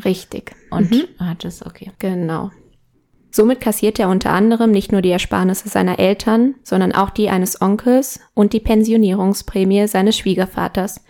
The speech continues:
Speaker 1: sowie nach dessen Tod den Erlös aus dem Verkauf des Familiensitzes ein.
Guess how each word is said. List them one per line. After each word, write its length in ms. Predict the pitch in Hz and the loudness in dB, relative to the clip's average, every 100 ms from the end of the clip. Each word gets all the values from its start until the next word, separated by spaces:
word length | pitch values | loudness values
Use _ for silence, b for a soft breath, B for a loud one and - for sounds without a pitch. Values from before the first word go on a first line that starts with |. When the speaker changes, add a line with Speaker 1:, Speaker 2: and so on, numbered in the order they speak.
| b b | b b
Speaker 1:
sowie 300 | 202 208 226 | 0 4 4
nach 160 | 202 | 2
dessen 320 | 196 190 196 | 0 0 -2
Tod 440 | - 208 240 - - | 0 2 2 0 -4
den 120 | 190 | -2
Erlös 560 | 185 185 208 269 - - | 0 2 2 0 -2 -2
aus 140 | 196 | -2
dem 140 | - 185 | 0 -2
Verkauf 380 | 180 - 180 196 | -2 0 -2 -2
des 120 | 208 | -4
Familiensitzes 920 | 214 202 196 196 196 196 - - - | 0 0 2 0 -2 -4 -4 -6 -4
ein. 300 | 202 185 190 | -4 -4 -6